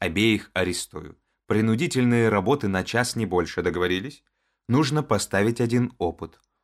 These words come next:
Он лукаво взглянул на Анну, она поняла. «Гроза помогла?» «Ну, конечно. И на этот раз, кажется, блестяще помогла. Вот, сейчас увидим». А какой разряд мы со Славкой поймали? Чуть ли не в голову.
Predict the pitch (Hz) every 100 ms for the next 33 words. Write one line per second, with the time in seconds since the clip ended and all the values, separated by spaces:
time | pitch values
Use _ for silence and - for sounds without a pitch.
0 | _ - 160 156 - 151 139 107 87 104
1 | 127 127 101 87 - 117 151 147 139 127
2 | - 95 104 98 95 90 82 73 - _
3 | _ _ - 92 95 107 110 110 107 107
4 | 123 143 _ _ _ 92 98 98 104 104
5 | 90 - - - _ - 123 143 131 117
6 | 127 - 120 123 123 113 113 - 165 -
7 | - 87 82 80 76 - _ _ _ 90
8 | 90 80 - 104 127 120 113 98 82 80
9 | - _ _ _ _ - 104 135 131 120
10 | 113 127 120 104 107 - 95 - 90 87
11 | 82 80 78 - - 175 151 151 143 113
12 | 101 82 76 76